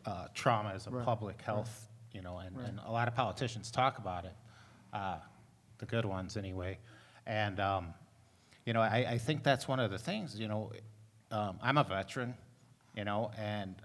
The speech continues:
Speaker 1: I saw things that nobody should see. And now,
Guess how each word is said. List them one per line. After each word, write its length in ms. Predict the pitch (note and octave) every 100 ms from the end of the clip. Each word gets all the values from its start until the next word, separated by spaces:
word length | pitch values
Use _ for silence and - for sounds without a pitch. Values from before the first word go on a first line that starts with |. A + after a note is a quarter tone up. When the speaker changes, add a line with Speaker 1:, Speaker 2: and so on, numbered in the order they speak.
| -
Speaker 1:
I 120 | G#2
saw 260 | - A2
things 420 | A2 A#2 A2+ A#2 A2+
that 180 | F#2+ G2+
nobody 320 | G#2+ G#2+ G#2
should 240 | - G2+
see. 340 | - G2+ A2 A#2 - - - - -
And 460 | A#2 A2 A2 G#2 G#2 -
now, 500 | A#2+ G#2+ A2+ A#2 C#3+